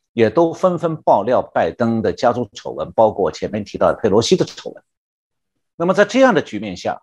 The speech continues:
习近平和拜登啊，他们两个人其实都不希望国际关系方面出现大的冲击。但是呢，中共领导人和美国领导人在内政困难的时候，在对外政策方面的做法是相反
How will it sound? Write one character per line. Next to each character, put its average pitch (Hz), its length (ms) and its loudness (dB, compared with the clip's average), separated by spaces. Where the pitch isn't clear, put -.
习 - 180 -6
近 233 180 4
平 165 180 -4
和 190 60 2
拜 165 260 2
登 113 180 -10
啊， 92 200 -12
他 214 220 0
们 226 80 2
两 113 180 2
个 123 60 -4
人 170 100 -4
其 185 140 -8
实 - 100 -10
都 226 140 4
不 226 180 -4
希 226 300 -4
望 233 220 2
国 92 140 -6
际 95 160 -12
关 92 220 -4
系 - 160 -16
方 82 140 -8
面 80 180 -8
出 - 140 -2
现 92 180 -4
大 90 160 0
的 - 100 -16
冲 90 240 -4
击。 - 200 -12
但 220 160 2
是 202 260 -2
呢， 185 200 -2
中 262 260 4
共 226 160 2
领 156 180 0
导 127 140 4
人 123 120 0
和 170 120 -2
美 104 220 0
国 220 140 4
领 226 220 -2
导 120 140 0
人 98 160 -4
在 147 120 0
内 185 260 0
政 185 260 2
困 151 280 -4
难 95 140 -6
的 80 80 -10
时 - 140 -18
候， - 240 -16
在 156 140 2
对 202 180 2
外 165 140 6
政 208 240 4
策 - 220 -4
方 123 180 -4
面 120 100 -6
的 110 60 -6
做 160 240 2
法 82 180 -4
是 - 120 -10
相 196 200 0
反 - 260 -2